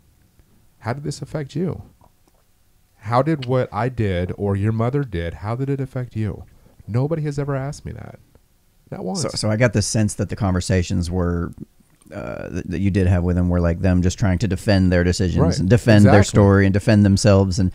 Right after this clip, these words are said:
Speaker 1: Yeah.
Speaker 2: Mm.
Speaker 1: Yeah, and, and that's all I've heard because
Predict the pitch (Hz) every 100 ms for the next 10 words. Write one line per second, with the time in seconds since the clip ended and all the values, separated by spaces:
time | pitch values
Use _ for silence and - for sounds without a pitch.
0 | - - 85 78 - - - - _ -
1 | - 165 - 107 - 101 - - - 127
2 | 101 87 131 120 123 123 123 120 113 113
3 | 135 92 71 92 95 104 92 87